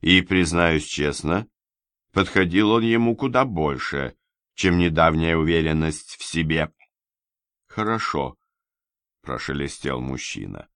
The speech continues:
«Чего вы от меня хотите?» «Правды», коротко ответил я и постучал пальцем по рисунку. «Вернемся к нашим баранам, как говорят французы.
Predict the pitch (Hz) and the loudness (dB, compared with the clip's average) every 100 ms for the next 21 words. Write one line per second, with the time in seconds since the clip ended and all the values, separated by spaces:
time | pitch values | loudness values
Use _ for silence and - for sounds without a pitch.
0 | _ _ _ _ _ _ _ - - 98 | _ _ _ _ _ _ _ -10 0 4
1 | 95 80 107 107 107 107 101 95 98 95 | 4 4 4 4 4 2 0 0 2 4
2 | 110 - 104 98 110 101 - 60 - _ | 0 2 0 0 -2 -4 -4 -10 -12 _
3 | _ _ _ _ _ _ 82 92 82 78 | _ _ _ _ _ _ 6 6 6 4
4 | 85 85 _ _ _ _ _ 87 92 85 | 4 2 _ _ _ _ _ 2 2 2
5 | - 78 71 73 73 71 65 69 90 104 | 0 -2 0 -2 -2 -4 -4 0 0 -2
6 | _ _ _ - 76 82 - 71 - 87 | _ _ _ -4 -2 -2 -2 -4 2 2
7 | 85 73 76 73 80 73 76 71 71 - | 2 2 2 0 -2 0 0 -2 -2 -6
8 | 60 55 - - - _ _ _ _ _ | -10 -10 -14 -16 -18 _ _ _ _ _
9 | _ _ _ 50 73 76 85 101 98 - | _ _ _ -4 0 2 6 6 6 2
10 | 87 - 87 87 - 82 78 82 87 82 | -2 2 2 2 2 0 2 4 6 6
11 | 76 71 65 - _ _ _ _ - 127 | 4 -2 -6 -12 _ _ _ _ 0 2
12 | 117 127 127 87 76 85 90 82 62 57 | 4 4 4 2 0 0 0 -2 -8 -10
13 | 55 50 | -12 -14